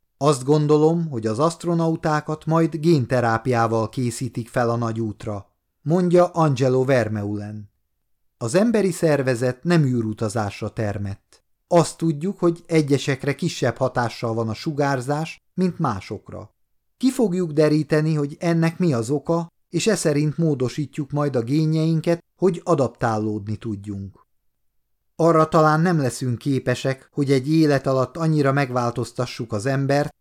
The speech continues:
hogy széndioxidot tudjon lélegezni, de várhatóan genetikailag módosítani tudjuk majd a petesejtet és a spermiumot,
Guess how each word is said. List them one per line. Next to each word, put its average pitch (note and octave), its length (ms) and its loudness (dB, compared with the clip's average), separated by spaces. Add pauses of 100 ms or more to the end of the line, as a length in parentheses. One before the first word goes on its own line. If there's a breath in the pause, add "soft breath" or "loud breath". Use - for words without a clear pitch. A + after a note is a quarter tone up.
hogy A#2+ 160 -6
széndioxidot C3+ 960 0
tudjon A2+ 380 -2
lélegezni, C3 760 -2 (180)
de C#3 140 -2
várhatóan F3 880 2
genetikailag C3+ 880 0
módosítani C#3+ 760 -2
tudjuk C#3 400 -4
majd C#3 220 0
a - 120 0
petesejtet D3 800 -2
és A#2+ 160 -6
a G#2+ 60 -8
spermiumot, D3+ 880 -2